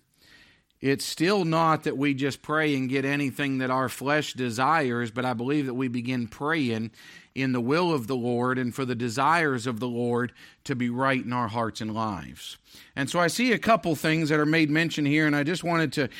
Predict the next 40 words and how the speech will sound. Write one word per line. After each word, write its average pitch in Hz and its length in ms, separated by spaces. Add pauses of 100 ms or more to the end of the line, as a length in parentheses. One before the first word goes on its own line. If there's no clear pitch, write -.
(200)
encourage 156 760
us 151 220
with 147 260
it, 147 180 (300)
and 139 100
it 143 60
won't 170 220
be 151 100
too 156 220
long 147 420
this 127 200
afternoon, 143 720 (360)
but 156 100
encourage 180 640
us 160 220
with 160 200
it 151 180 (300)
on 156 220
this 156 180
subject 156 440
matter 151 340
on 143 240
purity 160 880 (340)
in 165 300
prayer, 160 640 (340)
because 156 280
I 208 100
don't 247 100
know 220 80
about 190 300
you, 185 180
but 160 300
I 175 120
want 214 220
to 180 80
live 151 720 (400)
in 160 240
such 214 380
a 208 80
way 135 560